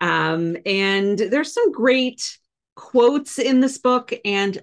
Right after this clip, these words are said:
over a hundred and one pro tips because there's over nine hot bonus tips as well. And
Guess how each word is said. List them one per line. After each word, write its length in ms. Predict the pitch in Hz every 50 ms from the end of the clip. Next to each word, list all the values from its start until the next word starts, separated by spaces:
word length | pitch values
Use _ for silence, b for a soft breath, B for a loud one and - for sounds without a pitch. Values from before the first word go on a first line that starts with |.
| - _
over 360 | - 190 190 196 180 185 196 185
a 80 | 180
hundred 320 | 180 180 180 156 170 165 160
and 100 | 160 156
one 220 | 160 156 151 156
pro 240 | 156 - 160 151 156
tips 420 | - - 165 160 - - - - -
because 300 | 170 170 - 180 165 -
there's 360 | 185 175 175 160 160 - - - -
over 340 | 190 185 185 196 190 185 180
nine 800 | 175 175 175 175 170 170 170 170 170 170 170 170 170 165 156 156 b b b b b _
hot 400 | _ - 185 180 180 175 - - -
bonus 640 | - 139 131 180 180 185 185 185 175 165 165 - -
tips 340 | - 175 160 - - - -
as 300 | - - 175 170 165 170
well. 440 | 165 160 170 160 151 147 151 156 B B B B B _ _ _ _ _ _
And 540 | 226 226 220 214 214 214 208 208 208 208 170